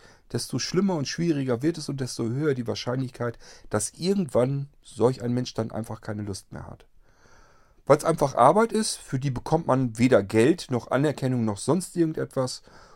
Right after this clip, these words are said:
Und wenn dann auch die Rückmeldungen ausbleiben, dann hat man jeden Grund verloren, sich diese Arbeit weiterzumachen. Das heißt, man muss einfach die Arbeit an solch einer, äh, Aufnahme reduzieren, so maximal es irgendwie geht, dass da wirklich,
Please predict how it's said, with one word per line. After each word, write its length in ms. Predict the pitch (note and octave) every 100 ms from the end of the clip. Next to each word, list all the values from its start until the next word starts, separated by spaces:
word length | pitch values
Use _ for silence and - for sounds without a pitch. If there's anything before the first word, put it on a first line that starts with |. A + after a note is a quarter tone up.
| -
Und 260 | A2+ A2+
wenn 140 | B2+ B2+
dann 120 | B2
auch 140 | A#2+
die 140 | - G2+
Rückmeldungen 640 | B2+ E3 G3 F3 D#3+ D3+
ausbleiben, 600 | C3 - B2+ A#2 A#2 A#2
dann 260 | A2 A2+ A2+
hat 160 | -
man 220 | C#3 B2+ - - _ _ _
jeden 320 | - G3 A3
Grund 260 | G3+ E3 E3
verloren, 480 | - A#2+ B2 C#3+ C#3+
sich 180 | C3+ -
diese 260 | B2+ A#2+
Arbeit 300 | A2+ B2+ A#2
weiterzumachen. 760 | G#2+ G#2 G2+ - G2 E2+ - - _ _ _
Das 160 | G2 -
heißt, 240 | C#3+ -
man 120 | A#2+
muss 120 | B2 -
einfach 220 | C3+ B2
die 200 | A2+ -
Arbeit 400 | A#2+ F3 G3+ - - - _
an 160 | - B2+
solch 260 | C#3 C3+
einer, 380 | B2+ C3+ C3 C3 _ _ _ _ -
äh, 100 | A2
Aufnahme 680 | - B2 - B2+ A#2 G#2 G#2+
reduzieren, 600 | A#2+ G2+ - D#3+ A#3 B3+ _ _
so 220 | - A#2+
maximal 580 | A#2 D3+ - D#3 C3+ C3
es 120 | A#2+
irgendwie 380 | - F3+ D#3+ A#2+
geht, 300 | B2+ F3 - - - - -
dass 180 | B2+ -
da 200 | B2 A#2+
wirklich, 480 | D3 C#3+ C3+ -